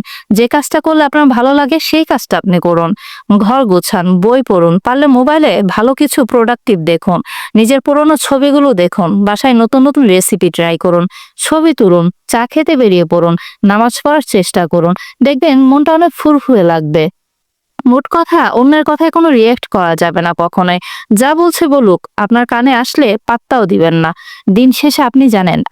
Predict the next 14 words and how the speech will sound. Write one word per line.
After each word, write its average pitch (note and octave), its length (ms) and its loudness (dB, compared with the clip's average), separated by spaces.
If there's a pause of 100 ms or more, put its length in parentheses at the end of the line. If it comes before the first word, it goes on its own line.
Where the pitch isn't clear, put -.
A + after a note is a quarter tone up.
আপনি A3 200 0 (100)
কি A#3 160 2 (280)
আর G3 120 -2
আপনি A3+ 260 0
কি C4+ 80 2 (120)
চান, E3+ 220 0 (380)
আর F#3 120 -2 (180)
এটাও A#3+ 260 0 (340)
জানেন G3 420 0
যে F#3+ 140 0
যারা G3+ 260 0 (140)
বলছে A3 320 0
আপনাকে D4 340 0
নিয়ে D4+ 160 0